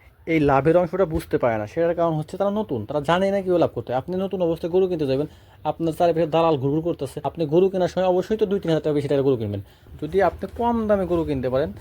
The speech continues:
তাহলে আপনার মনের ভিতরে একটা আত্মবিশ্বাস থাকবে যে, "আমি যেহেতু গরুটা কম দামে কিনছি, অবশ্যই এই গরুটাকে বিক্রি করে আমি লাভবান হবো।" আর যখনই আপনি একটা গরু বেশি দাম দিয়ে কিনবেন,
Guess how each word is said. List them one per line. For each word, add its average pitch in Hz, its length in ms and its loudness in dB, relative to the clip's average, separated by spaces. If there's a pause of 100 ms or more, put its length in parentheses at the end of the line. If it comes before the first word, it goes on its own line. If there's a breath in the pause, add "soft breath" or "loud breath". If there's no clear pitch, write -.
(380 loud breath)
তাহলে 156 140 0
আপনার 165 260 0
মনের 175 260 2
ভিতরে 160 120 -2
একটা 185 140 -2
আত্মবিশ্বাস 175 600 -2
থাকবে 175 320 -2
যে, 180 100 -2
"আমি 170 120 0
যেহেতু 180 220 -2
গরুটা 180 180 0
কম 202 260 -4
দামে 180 160 -2
কিনছি, 165 340 -4 (360 loud breath)
অবশ্যই 165 400 0
এই 185 200 0
গরুটাকে 170 280 0
বিক্রি 170 240 -2
করে 147 220 0 (380 loud breath)
আমি 156 200 0
লাভবান 143 320 4
হবো।" 127 180 -2
আর 139 100 0
যখনই 175 360 -2
আপনি 202 200 -2
একটা 180 120 -2
গরু 135 360 2 (500 loud breath)
বেশি 214 380 2
দাম 170 200 2
দিয়ে 131 120 0
কিনবেন, 120 360 -4